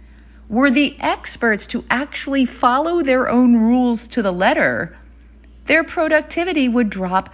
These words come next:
drastically. The point I'm making here is that those who successfully create and maintain a long-term C N C relationship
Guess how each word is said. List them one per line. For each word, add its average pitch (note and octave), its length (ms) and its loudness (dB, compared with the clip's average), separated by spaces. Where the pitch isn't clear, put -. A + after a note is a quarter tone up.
drastically. - 1000 -4
The C4 120 2
point F4+ 440 -4
I'm A3 180 2
making G#3 440 -2
here - 520 -8
is A3 140 -2
that A#3 180 0
those D4 360 -2
who D4 120 -2
successfully G#3+ 840 -6
create C#3+ 800 -6
and F3 220 -2
maintain F#3+ 920 0
a E3 80 -4
long-term F#3+ 880 -2
C E3+ 300 -8
N E3+ 100 -4
C D#3 240 -8
relationship D3+ 1040 -4